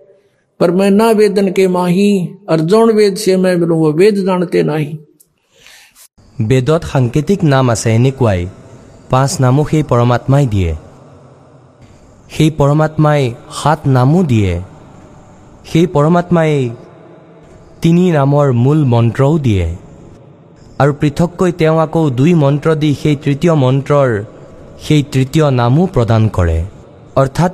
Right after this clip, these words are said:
Speaker 2: এয়া বেদতো লিখা আছে, কিন্তু বেদ পৰমাত্মাৰেই মহিমা হয়। কিন্তু সেই মন্ত্ৰ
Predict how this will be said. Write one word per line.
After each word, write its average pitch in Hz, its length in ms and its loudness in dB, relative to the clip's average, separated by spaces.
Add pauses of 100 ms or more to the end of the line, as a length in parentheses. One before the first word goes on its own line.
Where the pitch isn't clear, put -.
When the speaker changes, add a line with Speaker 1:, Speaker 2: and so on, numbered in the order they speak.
Speaker 2:
এয়া 160 160 2
বেদতো 135 420 0
লিখা 175 340 0
আছে, 113 260 -2 (360)
কিন্তু 143 300 0 (120)
বেদ 131 220 2 (100)
পৰমাত্মাৰেই 127 760 0
মহিমা 120 360 0
হয়। 85 280 0 (420)
কিন্তু 165 280 2
সেই 190 200 0
মন্ত্ৰ 131 380 0